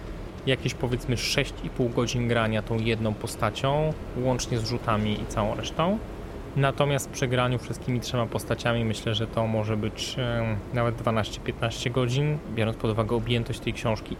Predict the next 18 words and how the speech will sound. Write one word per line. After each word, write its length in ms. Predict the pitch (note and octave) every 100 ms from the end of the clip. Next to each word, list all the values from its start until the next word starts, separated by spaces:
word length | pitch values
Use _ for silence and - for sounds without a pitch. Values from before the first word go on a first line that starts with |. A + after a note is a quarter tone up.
| -
i 200 | C#3+ C#3
czas, 240 | - A#2+ -
który 180 | B2+
spędzamy 440 | A#2 - A#2 A2+ A2+
turlając 460 | - A#2 A2 G#2
też 120 | - -
kostkami, 640 | - - C3 B2 A#2 A2+ - - - -
zapisując 440 | B2+ B2+ C3+ A#2
rzeczy 180 | A2+ -
na 100 | A#2
karcie 320 | B2+ A#2 A#2
postaci, 800 | - - A#2+ A2 - A#2 A2+ A2 A2 A#2 - - -
skrobiąc 400 | - C#3+ C3 A#2
tam 120 | B2
sobie 240 | - A#2 A#2
różne, 560 | A2+ A#2 G#2+ G2+ G#2+ A2
różne 300 | A2 G#2 -
opcje. 460 | - - D3 F#3